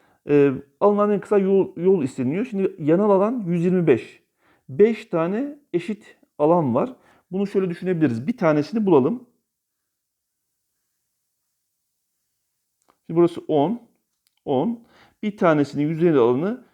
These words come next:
yüz yirmi beşi beşe bölelim, yirmi beş. Bize tepe açısı lazım. Tepe açısı lazım. Buraya alfa diyelim. Sinüslü alan formülünden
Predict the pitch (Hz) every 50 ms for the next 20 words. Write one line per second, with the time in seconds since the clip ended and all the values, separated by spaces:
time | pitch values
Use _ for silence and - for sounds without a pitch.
0 | _ _ - 160 170 170 175 175 170 170 160 - 156 151 160 - 175 151 131 127
1 | 151 185 262 254 233 180 175 175 175 170 139 117 107 - - - _ _ _ _
2 | _ _ _ _ _ - 147 156 208 208 208 - 202 202 214 202 190 190 - -
3 | 202 180 165 135 117 110 98 104 98 - _ _ _ _ _ _ _ _ _ _
4 | _ _ _ _ _ _ 185 - - 185 175 - 165 - 143 135 127 139 165 208
5 | 180 190 - - 160 165 160 160 - 135 117 107 113 110 - 262 269 - _ _
6 | _ _ _ _ _ _ - - 220 214 208 214 - 196 - 175 190 196 185 196
7 | 175 160 147 143 139 135 139 147 190 226 277 277 -